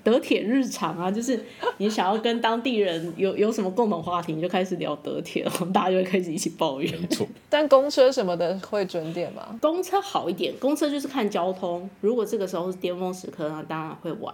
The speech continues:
Speaker 1: 可是，呃，在市区的话，其实它公车来的也还蛮快的，比如说十分钟，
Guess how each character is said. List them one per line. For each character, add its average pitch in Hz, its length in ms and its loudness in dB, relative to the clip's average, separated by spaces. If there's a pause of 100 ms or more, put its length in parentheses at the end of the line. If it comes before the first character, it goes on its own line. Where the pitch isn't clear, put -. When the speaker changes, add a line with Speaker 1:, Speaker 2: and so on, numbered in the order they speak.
(160)
Speaker 1:
可 185 120 -6
是， 220 260 0 (400)
呃， 175 300 0
在 240 200 -2
市 220 360 -4
区 202 260 -2
的 175 80 0
话， 170 180 -6
其 180 220 -8
实 180 100 -16
它 190 140 -8
公 190 260 -6
车 202 180 -8
来 151 180 -6
的 135 60 -8
也 139 100 -10
还 147 120 -14
蛮 143 220 -12
快 - 260 -8
的， - 140 -14
比 - 140 -16
如 160 40 -16
说 185 100 -6
十 143 300 -10
分 156 240 -8
钟， 151 320 -10